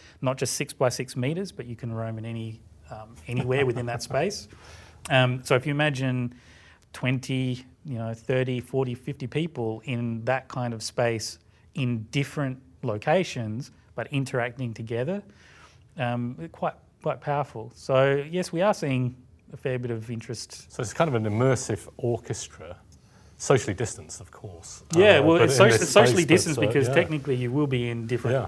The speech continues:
Speaker 1: physical locations,
Speaker 2: Yeah.
Speaker 1: but you will feel like you are in the same space. And, and there's a lot of, um, interesting research, uh, coming out of the U S with, uh, facial tracking and real-time avatars, ex-,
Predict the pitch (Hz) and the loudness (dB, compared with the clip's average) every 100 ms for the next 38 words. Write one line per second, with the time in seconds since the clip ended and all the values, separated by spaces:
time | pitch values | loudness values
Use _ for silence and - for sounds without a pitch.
0 | - 143 127 127 117 107 104 135 123 - | -2 0 0 -2 -4 -4 0 2 2 -4
1 | 107 104 113 104 120 117 - - - _ | -6 -4 -2 4 4 2 -16 -20 -20 _
2 | _ - 123 123 120 127 131 127 - - | _ -10 -4 -2 -2 2 2 2 -4 -6
3 | 123 120 123 117 110 110 110 110 - 123 | -2 0 0 -2 -4 -2 -4 -6 -12 -8
4 | 110 104 107 107 - 107 120 - 113 107 | -6 -4 -6 -8 -10 -12 -14 -6 -6 -6
5 | - 135 139 156 151 151 143 151 147 156 | -12 -6 -6 -2 -2 -2 -4 -6 -4 -2
6 | 156 143 127 - - 165 127 117 143 135 | 0 0 -2 -6 -18 -16 -14 -8 -6 -6
7 | 131 117 110 120 117 120 113 113 - _ | -6 -6 -4 -4 -4 -4 -4 -8 -18 _
8 | - - - - 110 - 123 117 117 110 | -20 -20 -20 -10 -8 -4 -4 -2 -4 -4
9 | 110 110 113 113 110 - 120 110 110 110 | -6 -4 -2 0 -2 -4 -10 -8 -6 -6
10 | 107 107 101 101 - - - - - 120 | -8 -8 -8 -10 -16 -20 -20 -6 0 0
11 | - 123 - 120 110 120 110 110 107 120 | 0 -6 -4 -2 -2 -4 -8 -6 -2 -2
12 | 113 123 110 107 110 107 110 101 104 - | -2 -4 -6 -6 -6 -4 -4 -6 -8 -12
13 | 117 | -16